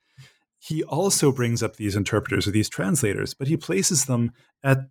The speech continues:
the dawn of human history and shows how these interpreters played a role in the fracturing of the human community into a million different pieces, people who spoke different languages and therefore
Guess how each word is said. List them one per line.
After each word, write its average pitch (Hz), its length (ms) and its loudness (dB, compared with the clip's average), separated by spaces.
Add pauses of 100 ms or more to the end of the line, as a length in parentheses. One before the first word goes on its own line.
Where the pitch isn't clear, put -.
the 131 140 0
dawn 135 440 -2
of 120 120 -2
human 117 280 -2
history 104 540 -2 (520)
and 135 160 -4
shows 143 280 2
how 131 120 2
these 120 220 -2 (100)
interpreters 131 800 0 (180)
played 143 160 -4
a 139 60 4
role 120 520 0 (220)
in 135 120 -2
the 127 80 2
fracturing 135 580 -4
of 131 80 0
the 117 80 -2
human 113 300 -4
community 123 720 -4 (280)
into 123 300 -2
a 117 60 0
million 123 320 2
different 107 340 -6
pieces, 160 420 0
people 127 220 -2
who 127 80 4
spoke 123 260 -6
different 110 300 -4
languages 120 500 0
and 110 120 -2
therefore 117 560 0